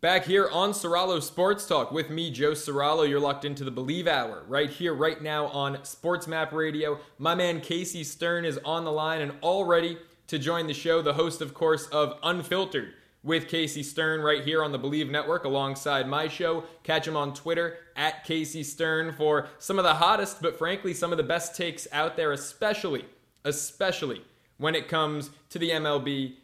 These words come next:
and the N B A. I can't wait to have Casey on. Make sure you catch me on Twitter at the Joe Serralo. Catch me on Instagram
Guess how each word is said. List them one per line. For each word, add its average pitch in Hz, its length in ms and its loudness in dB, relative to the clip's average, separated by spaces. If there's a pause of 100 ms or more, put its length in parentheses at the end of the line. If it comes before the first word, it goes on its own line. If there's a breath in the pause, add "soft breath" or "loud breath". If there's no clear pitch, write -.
(180)
and 156 180 0
the 147 80 2
N 139 160 0
B 131 160 -2
A. 123 120 2
I 139 100 4
can't 139 240 -2
wait 139 160 2
to 135 60 -4
have 131 180 0
Casey 143 420 0
on. 127 180 -2
Make 156 160 -2
sure 185 140 -2
you 165 80 0
catch 170 260 0
me 180 220 -2
on 170 180 0
Twitter 139 340 0
at 135 360 -4
the 185 180 -4
Joe 160 200 0
Serralo. 143 640 0 (180 loud breath)
Catch 160 240 0
me 156 60 0
on 151 80 2
Instagram 156 500 0